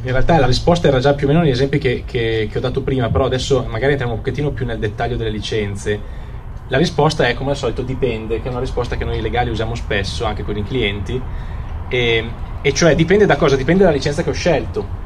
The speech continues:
Le licenze Creative Commons sono sei, avrebbero potuto essere molte di più. Creative Commons ha scelto di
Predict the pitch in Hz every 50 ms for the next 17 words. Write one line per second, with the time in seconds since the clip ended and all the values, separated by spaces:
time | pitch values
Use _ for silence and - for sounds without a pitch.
0 | - - - - 131 - 180 170 165 156 160 156 147 - 160 - 175 175 185 165
1 | - 139 - 147 131 117 - - 151 135 117 110 110 113 - - 135 143 190 185
2 | 185 175 165 170 208 208 - 190 196 190 - 185 175 185 185 - 180 170 165 -
3 | 208 202 156 - - - - - - - - - - - - 147 147 170 165 175
4 | 180 190 185 180 - 190 - - 165 165 165 165 170 156 143 139 143 143 -